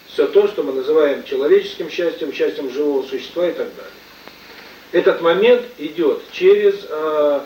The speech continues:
отстранение. Отстранение может быть каким угодно, добровольным, принудительным. Принудительное есть несколько ступеней. В масштабе человека это идет так. Человек, э, с-, самое щадящее очищение через людей,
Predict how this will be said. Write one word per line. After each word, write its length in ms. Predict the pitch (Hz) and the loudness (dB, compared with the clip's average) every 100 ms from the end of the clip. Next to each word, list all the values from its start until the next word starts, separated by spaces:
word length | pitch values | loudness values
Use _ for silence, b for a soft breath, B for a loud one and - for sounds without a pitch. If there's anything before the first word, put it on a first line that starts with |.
| B B B 151 | B B B -6
отстранение. 720 | 156 - 190 185 135 107 127 | -6 0 2 2 0 -2 -8
Отстранение 540 | - 165 185 233 190 | 0 2 4 4 2
может 240 | 170 165 151 | 0 -2 -4
быть 140 | 147 | -4
каким 300 | 147 - 175 | -2 2 2
угодно, 320 | 160 - - | 2 0 -2
добровольным, 680 | - 160 180 151 135 139 147 | 2 2 4 4 2 2 -2
принудительным. 640 | 165 180 165 127 101 104 95 - _ _ _ B B B | -2 -2 -2 -6 -14 -18 -20 -20 _ _ _ B B B
Принудительное 720 | 139 156 170 233 233 151 135 135 | -4 0 0 0 -2 0 2 2
есть 260 | 180 180 | 2 2
несколько 400 | 190 175 - 151 | 0 -2 -2 -2
ступеней. 540 | - 139 - 101 101 - - | -2 -2 -4 -6 -8 -10 -2
В 20 | |
масштабе 380 | 160 - 202 180 | 0 4 4 2
человека 360 | - 202 196 151 | 2 2 2 -2
это 200 | 151 147 | -2 -2
идет 240 | 151 - | -2 -4
так. 160 | - - B B B B B | -8 -14 B B B B B
Человек, 500 | - 175 185 160 - | 0 4 6 4 2
э, 160 | 135 127 | -2 -4
с-, 220 | 156 139 | -2 0
самое 280 | 180 165 202 | 0 0 0
щадящее 440 | 160 160 - - | 0 0 2 0
очищение 420 | - 196 151 135 | -2 -4 -2 -2
через 260 | 127 143 135 | -2 -2 -2
людей, 440 | 160 165 220 208 | -4 0 2 0